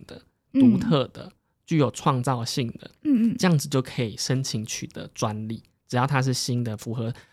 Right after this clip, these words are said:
Speaker 1: 呃，专利是三性，就是它必须要有产业利用性啊，它也必须要是全新的，就是新颖性，
Speaker 2: 啊。
Speaker 1: 它是前所未见的。
Speaker 2: 对。
Speaker 1: 那第三个呢，它是必须要创造性，就是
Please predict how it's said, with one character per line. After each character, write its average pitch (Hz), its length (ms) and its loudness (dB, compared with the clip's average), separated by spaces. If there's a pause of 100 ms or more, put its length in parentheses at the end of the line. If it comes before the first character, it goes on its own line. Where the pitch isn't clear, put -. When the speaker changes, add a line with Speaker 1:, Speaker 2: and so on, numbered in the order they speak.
(140)
Speaker 1:
呃， - 80 -4
专 131 220 2
利 131 140 2
是 135 300 -4
三 127 300 0
性， 117 340 -4
就 127 120 -2
是 127 180 0 (240)
它 165 100 -2
必 165 120 4
须 165 120 4
要 156 180 6
有 135 60 2
产 123 200 -2
业 131 100 2
利 143 120 4
用 143 200 6
性 131 240 2
啊， 117 300 -2
它 139 140 -4
也 117 100 0
必 131 160 -2
须 139 140 -4
要 123 120 0
是 123 160 -2 (320)
全 117 240 -2
新 120 300 0
的， 104 80 -6
就 127 100 -2
是 131 60 0
新 147 240 2
颖 113 180 2
性， 120 320 -2 (140)
Speaker 2:
啊。 294 140 2
Speaker 1:
它 147 80 6
是 - 100 6
前 131 220 2
所 120 160 2
未 117 160 0
见 117 240 -2 (100)
的。 - 100 -16 (220)
Speaker 2:
对。 226 220 -4
Speaker 1:
那 127 80 0
第 156 160 -2
三 170 260 2
个 160 80 6
呢， 123 140 4
它 135 160 0
是 139 120 0
必 135 160 -2
须 135 180 -4
要 120 120 0
创 113 300 -2
造 107 180 -4
性， 120 300 -10
就 120 100 -4
是 123 180 -4